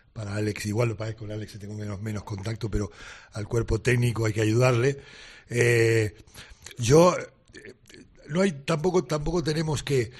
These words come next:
verlo tan raro. Al principio, yo me acuerdo cuando salió la opción de que iban a estar dos entrenadores,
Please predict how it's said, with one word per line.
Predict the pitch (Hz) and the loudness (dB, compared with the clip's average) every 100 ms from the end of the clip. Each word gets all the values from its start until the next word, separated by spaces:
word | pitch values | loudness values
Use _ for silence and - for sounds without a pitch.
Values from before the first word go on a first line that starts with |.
| - - | -20 -4
verlo | 113 143 139 | 0 2 2
tan | 135 123 | 2 0
raro. | 123 123 120 | 0 0 -2
Al | 123 | -2
principio, | 120 127 - 202 139 123 | -2 0 2 2 2 0
yo | 120 117 | 0 -2
me | 117 | -2
acuerdo | 110 135 139 120 | 0 2 2 0
cuando | 110 104 | -2 -4
salió | - 104 | -4 -2
la | 127 | -2
opción | 123 - 131 123 | -4 -4 -2 -4
de | |
que | 107 | -4
iban | 107 113 | -2 -4
a | |
estar | 92 - 120 | -4 -4 -4
dos | 104 113 | -2 -4
entrenadores, | 107 98 101 151 117 135 | -4 -4 -2 0 0 -2